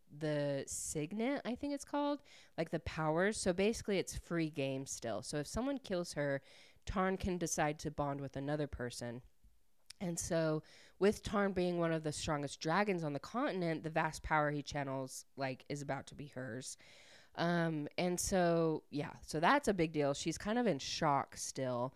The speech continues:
Um, during this, like, right after, like, Dane kisses her and she was like, "This is everything I ever wanted, blah, blah, blah, except, mm, I don't want it anymore." This is when she starts to really, like, have feelings for Xaden and,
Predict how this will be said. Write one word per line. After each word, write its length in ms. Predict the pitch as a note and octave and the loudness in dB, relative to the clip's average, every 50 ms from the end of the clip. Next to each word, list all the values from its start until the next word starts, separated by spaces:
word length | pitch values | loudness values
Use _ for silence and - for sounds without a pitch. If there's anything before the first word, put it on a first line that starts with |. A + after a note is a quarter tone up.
| - - - - - - - - | -12 -20 -20 -20 -20 -20 -12 -6
Um, 580 | - D#3+ D#3+ E3 D#3+ D#3 D#3 D3+ D3 C#3+ C#3 - - - - E3 | -2 0 2 2 2 2 2 2 0 0 -2 -6 -8 -14 -8 0
during 280 | E3 G3+ A3 B3 B3+ | 2 4 6 6 6
this, 260 | B3 A#3 - - - - | 6 6 4 2 -2 -2
like, 220 | - D#3+ D#3 D#3 D3 D3+ | 2 2 2 2 2 4
right 240 | E3 F3 F#3+ G#3 | 6 6 8 8
after, 380 | G#3 F#3+ F3+ F3 - - F3 E3+ | 8 8 6 6 4 2 2 4
like, 280 | E3+ D3+ D3 D3+ D#3 D3+ | 4 4 2 0 -2 0
Dane 320 | E3 D#3+ D#3+ E3+ F#3 F#3 | 0 2 2 2 2 0
kisses 460 | F#3 - D3 D#3+ D3 - - C#3+ - | 0 0 0 0 0 -2 -4 -6 -4
her 380 | - C#3 C3+ C3+ C3+ C3+ C3 - - | -4 -2 -2 0 0 -2 -2 -4 -6
and 360 | - D#3+ D3 C#3+ D3 D3 C#3+ C#3 | -6 -4 -2 -2 -2 -4 -4 -6
she 220 | - - - D#3 | -6 -6 -4 -4
was 140 | D#3 D3+ D3 | -4 -2 -2
like, 200 | D3+ C#3+ C3+ - | -2 -2 -2 -2
"This 180 | - G3+ A3 A3+ | -2 -4 -2 -2
is 120 | G#3+ G#3 | -2 2
everything 380 | - - G#3 A3+ A3 G#3+ A3+ G#3+ | 2 2 4 2 2 2 2 0
I 100 | G3 F#3+ | 2 0
ever 180 | G3+ G#3 G3+ | 0 0 0
wanted, 760 | F#3+ G3 G#3 G#3+ G#3+ G#3+ A3 G#3+ G#3 G#3 G#3 G#3 G#3 G#3 G3+ - | -2 0 0 0 0 2 2 2 2 2 4 2 2 0 0 0
blah, 120 | - F3+ | 0 0
blah, 160 | F3 E3+ E3+ F3+ | 2 2 0 0
blah, 360 | G3 G3+ G#3 G#3 G#3 G3+ G3+ G3+ - - - - - - | 2 2 2 4 4 2 0 -2 -6 -20 -20 -20 -12 -4
except, 540 | - F3 - - - G3 F3+ E3+ D#3+ D3+ - _ _ _ _ - - - | -4 -4 -2 0 4 6 6 6 6 2 -4 _ _ _ _ -18 -10 -6
mm, 500 | G3 G#3 G3+ G3 F#3+ F#3 F#3 F#3 F3+ F3+ - - | -2 -2 0 2 2 2 2 2 0 -2 0 0
I 80 | E3 | 2
don't 160 | F3+ F3 E3 | 4 4 4
want 160 | C#3+ D#3 D#3 D3+ | 4 2 2 0
it 140 | C#3 C3+ | 0 -2
anymore." 320 | C3 B2+ B2 B2 B2 A#2+ A#2+ | -2 -4 -2 -2 -2 -2 -2
This 180 | - F3 G3 A3 | 0 -2 -2 0
is 120 | G#3+ F#3+ | 0 0
when 100 | E3+ D#3 | 0 0
she 140 | D3 - D3+ | 0 -2 -6
starts 340 | C#3 - C#3+ C3 A2 - - | -6 -4 -4 -4 -4 -4 -6
to 60 | - | -8
really, 280 | C3 B2+ B2 A#2 A#2 A2 | -6 -6 -6 -6 -6 -8
like, 260 | F#2+ G2+ F#2+ - - _ - | -10 -12 -14 -14 -16 _ -18
have 280 | - - - C3 B2+ B2+ | -14 -10 -8 -8 -8 -8
feelings 360 | - - - B2+ A2+ A#2+ - | -8 -10 -8 -8 -8 -10 -8
for 140 | - D3+ D3 | -4 -2 0
Xaden 400 | E3 G#3+ A3+ B3+ A3+ F3 D3+ C#3+ | 2 4 4 4 4 4 2 2
and, 220 | C#3 C#3 C#3 C3+ | 0 -2 -4 -6